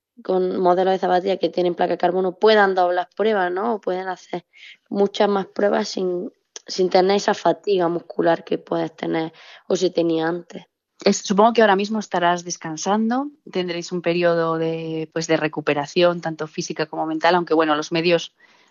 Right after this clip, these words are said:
Speaker 2: no te dejamos descansar mucho, como tú decías, que ahora no podías quejarte si te <laughs> llamábamos, ¿no?
Speaker 1: Ujú.
Speaker 2: Pero,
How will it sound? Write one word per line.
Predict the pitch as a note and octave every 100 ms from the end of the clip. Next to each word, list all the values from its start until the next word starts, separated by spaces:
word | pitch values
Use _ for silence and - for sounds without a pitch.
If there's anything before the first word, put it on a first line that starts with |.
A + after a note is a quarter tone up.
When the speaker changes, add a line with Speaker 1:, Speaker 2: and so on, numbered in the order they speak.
| _
Speaker 2:
no | F3+
te | E3+
dejamos | E3 D#3+ E3 E3
descansar | D#3+ - D#3+ D#3+ D#3+ D#3
mucho, | E3+ E3+ F3+
como | D#3 D3+
tú | D#3+
decías, | D#3+ - D#3 D#3 D#3 - - _ _ _ _
que | -
ahora | D#3+ D#3 E3 D#3+
no | D#3+
podías | D#3 D#3 D3+ -
quejarte | D3+ - E3 -
si | -
te | D#3 D#3+
<laughs> |
llamábamos, | D#3+ D#3+ D3 - F#3 G3 F3 F3+
¿no? | F#3 B3+ - - - - -
Speaker 1:
Ujú. | G#3 G#3
Speaker 2:
Pero, | G#3 G3 F#3+ F#3 F3+ F3